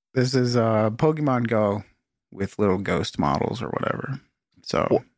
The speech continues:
Speaker 2: well, look, there's a lot of different gear in the game, though. Look, you've got, uh, what, uh, you've got a clipboard. That's not really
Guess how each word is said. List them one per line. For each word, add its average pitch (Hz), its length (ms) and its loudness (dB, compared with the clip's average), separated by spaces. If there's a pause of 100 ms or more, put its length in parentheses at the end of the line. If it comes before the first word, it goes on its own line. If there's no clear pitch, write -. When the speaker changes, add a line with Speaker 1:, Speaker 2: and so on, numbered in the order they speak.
(140)
Speaker 2:
well, 147 140 2
look, 139 160 2
there's 156 180 2
a 156 80 2
lot 127 220 6
of 107 100 0
different 87 400 -2
gear 87 320 4
in 73 140 2
the 67 80 0
game, 67 380 0
though. 60 220 2
Look, 71 280 2
you've 69 100 -8
got, 69 300 2 (920)
uh, 73 420 4
what, 73 160 0
uh, 78 260 2
you've 78 160 2
got 85 100 2
a - 40 0
clipboard. 69 760 -2
That's 127 200 -6
not - 140 -2
really 62 360 0